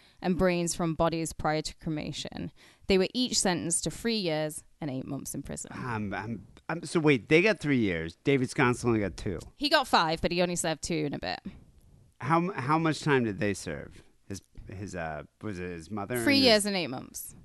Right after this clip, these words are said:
Speaker 1: That's
Speaker 2: So
Speaker 1: what they
Speaker 2: they
Speaker 1: served.
Speaker 2: served a full three. They served more time
Speaker 1: <laughs> Than they
Speaker 2: than their
Speaker 1: served.
Speaker 2: mobster funeral director son.
Speaker 1: So, you know, I was telling you David broke his lifelong parole a million fucking times.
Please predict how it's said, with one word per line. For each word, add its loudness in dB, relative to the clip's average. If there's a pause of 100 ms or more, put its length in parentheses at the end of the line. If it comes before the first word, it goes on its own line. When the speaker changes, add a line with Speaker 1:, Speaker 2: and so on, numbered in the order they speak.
Speaker 1:
That's -4
Speaker 2:
So 2
Speaker 1:
what 0
they 8
Speaker 2:
they -
Speaker 1:
served. 0
Speaker 2:
served 6
a 0
full -2
three. -2
They 6
served 0
more 6
time 2 (140)
Speaker 1:
<laughs> -20
Than -4
they 0
Speaker 2:
than 4
their 6
Speaker 1:
served. 4
Speaker 2:
mobster 4
funeral 4 (140)
director 0
son. -2 (520)
Speaker 1:
So, 0
you 4
know, 6
I 10
was 4
telling 4
you 2
David 2
broke 6
his 2
lifelong 0
parole 2
a 0
million -4
fucking -8
times. -4